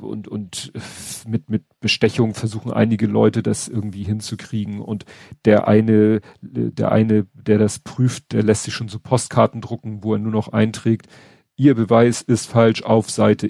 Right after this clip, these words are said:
X in Zeile Y ist der Fehler." Und dann schickt er den Leuten die Postkarte zurück und macht sich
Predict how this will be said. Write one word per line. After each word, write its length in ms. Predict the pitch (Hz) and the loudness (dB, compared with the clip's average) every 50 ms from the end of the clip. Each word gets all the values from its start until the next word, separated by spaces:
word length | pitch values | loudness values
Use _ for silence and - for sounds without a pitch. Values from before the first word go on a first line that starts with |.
| - | 0
X 240 | 139 143 - - - | 0 0 0 -4 -8
in 160 | - 123 113 | -8 -6 -6
Zeile 380 | 104 - - 113 110 107 107 - | -4 0 2 4 4 4 2 2
Y 400 | 131 127 - - 110 110 107 110 | 0 -2 -2 -2 -2 -2 -2 -2
ist 220 | - 110 - - | -2 -6 -4 -2
der 80 | 107 104 | -2 -2
Fehler." 380 | - - 104 95 92 92 90 - - - _ _ | 0 2 0 2 2 -2 -4 -6 -12 -20 _ _
Und 140 | - 107 92 | -8 -6 -4
dann 120 | 101 95 90 | -4 -4 -2
schickt 260 | - - 110 - 110 | 0 0 0 2 2
er 60 | 107 | 0
den 140 | 101 101 101 | 2 2 2
Leuten 260 | 104 107 101 92 95 | 2 2 2 2 0
die 100 | 90 101 | -6 -6
Postkarte 520 | - - 110 98 - - 107 101 - 95 | -4 -2 -2 -2 0 0 -2 -2 -2 -4
zurück 360 | - - - 98 104 98 - - | -8 -8 -6 -6 -6 -6 -6 -8
und 160 | 98 92 - _ _ _ _ _ - - | -10 -10 -12 _ _ _ _ _ -6 -4
macht 180 | 110 - - | -4 -4 -4
sich 180 | - 104 - | -4 -6 -6